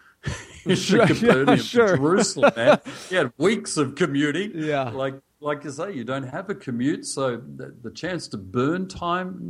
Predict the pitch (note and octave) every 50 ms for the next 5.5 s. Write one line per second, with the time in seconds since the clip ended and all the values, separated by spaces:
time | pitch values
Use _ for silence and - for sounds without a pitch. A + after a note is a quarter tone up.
0 | F3 F3 E3+ G#3 G#3+ - - - E3 C#3+ C3+ C#3 D#3+ D#3+ C#3 C3 A#2 G#2 G2+ G2+
1 | G#2 G2+ G2+ - A#2 B2+ C3 C3+ - A2 F#2+ G#2 C#3 E3 D#3+ C#3 B2 B2 C3 C3+
2 | C#3 C#3 A2+ G2 - G2+ F2+ F2 A2+ C#3 D#3 D3 B2+ G#2 F2+ - D3+ - C3+ D3+
3 | C#3 - A#2+ G#2+ - - F#2+ F2+ F2 F2+ A2+ D3+ F#3 F2 - - - _ _ _
4 | - - - _ - A2 F#2+ F#2 A#2 B2+ C3 - - - G#2+ G2+ F#2 G2+ G2 G2
5 | G2 G2+ A#2 A2+ B2+ D3+ F3 D3+ F#2 F#2+